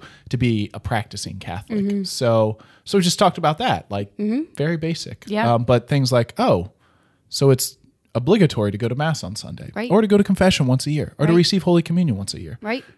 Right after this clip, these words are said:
Speaker 1: Yeah.
Speaker 2: Good.
Speaker 1: So
Speaker 2: That's good. 'Cause you know
Speaker 1: Yeah.
Speaker 2: what else got brought up at lunch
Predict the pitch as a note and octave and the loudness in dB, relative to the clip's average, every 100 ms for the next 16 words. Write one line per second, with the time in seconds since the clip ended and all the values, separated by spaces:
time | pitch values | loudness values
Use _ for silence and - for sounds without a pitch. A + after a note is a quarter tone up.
0 | - B3 B2+ - _ _ _ _ _ _ | -6 0 0 -2 _ _ _ _ _ _
1 | _ - - C#4+ B2+ B2+ B3 D4+ - F4+ | _ -10 -8 -4 -2 -2 -4 -6 -4 -4
2 | F3 E3+ B3 A4 A4+ A#3 A3+ B3 C4+ B3+ | -4 -6 0 2 4 4 2 -2 -4 -4
3 | B3+ C#4 C#4+ C4+ C#4 E4 - | -4 -4 -6 -8 -6 -8 -12